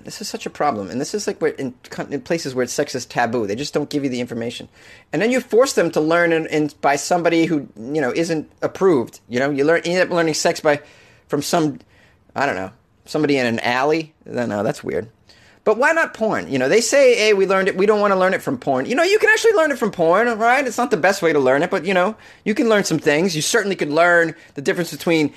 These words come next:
having vaginal sex and anal sex by watching porn. So, like, what, what,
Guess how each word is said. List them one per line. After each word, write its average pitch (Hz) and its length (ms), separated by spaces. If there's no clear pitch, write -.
having 156 240
vaginal 160 340
sex 160 320
and 139 80
anal 175 220
sex 135 240
by 127 120
watching 123 300
porn. 127 380
So, - 180
like, 143 220
what, 143 240
what, - 160